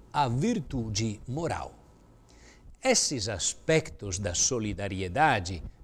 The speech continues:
devem nortear as pessoas em suas relações, além de levá-las a compromissos em prol do bem comum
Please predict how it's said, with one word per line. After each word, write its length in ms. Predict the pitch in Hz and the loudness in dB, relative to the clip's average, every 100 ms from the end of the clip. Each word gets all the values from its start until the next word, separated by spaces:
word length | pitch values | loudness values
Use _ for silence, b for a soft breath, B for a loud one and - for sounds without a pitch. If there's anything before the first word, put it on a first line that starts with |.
| - | -8
devem 360 | 120 180 165 147 | 0 2 4 2
nortear 1160 | 139 143 185 247 233 170 - 170 123 127 117 | 2 0 2 2 2 0 0 2 4 4 2
as 220 | 104 101 - | 0 -2 -2
pessoas 880 | 127 113 - 208 233 160 110 - - b b | 0 0 0 0 0 0 0 -2 -6 b b
em 180 | 135 143 | -2 0
suas 500 | 135 - 196 165 127 | 0 0 0 0 0
relações, 1120 | 131 127 151 107 - - 185 190 117 87 - - B B B - | 0 0 0 0 0 0 0 -2 -2 -2 -2 -4 B B B -4
além 720 | - 117 107 123 180 196 175 | 2 2 4 4 4 4 2
de 180 | 131 127 | 2 4
levá-las 1000 | 110 165 139 120 107 101 143 165 - - - b b b b - - | 6 4 6 4 4 4 2 2 0 -2 -8 b b b b -20 -14
a 140 | - 98 | -8 -8
compromissos 1300 | - 135 123 156 175 110 107 - - 127 120 - - b b b - | -6 -4 0 2 2 0 0 0 0 -2 -4 -4 -6 b b b -6
em 240 | 147 156 131 | 0 0 0
prol 440 | 143 127 131 131 | 4 6 8 6
do 200 | 104 110 | 2 -2
bem 400 | 92 123 165 170 | 0 2 2 0
comum 640 | 156 160 131 127 147 160 | 0 0 2 2 2 -2